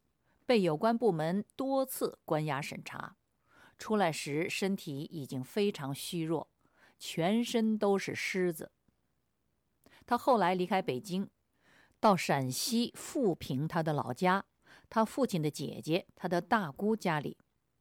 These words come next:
在这位大姑的悉心照料下，才逐渐恢复了健康。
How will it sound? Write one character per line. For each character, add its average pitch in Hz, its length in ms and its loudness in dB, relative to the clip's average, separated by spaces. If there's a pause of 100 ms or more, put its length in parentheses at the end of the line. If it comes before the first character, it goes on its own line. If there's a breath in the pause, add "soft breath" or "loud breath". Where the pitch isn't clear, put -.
(600 loud breath)
在 233 160 2
这 214 140 4
位 196 120 4
大 185 280 2
姑 208 180 0
的 196 120 2
悉 185 260 -4
心 226 260 2
照 240 240 4
料 143 220 0
下， 143 240 -2 (240 loud breath)
才 165 200 -2
逐 170 320 -2
渐 220 360 -4
恢 175 340 -2
复 - 180 -10
了 - 80 -8
健 - 240 -12
康。 - 320 -14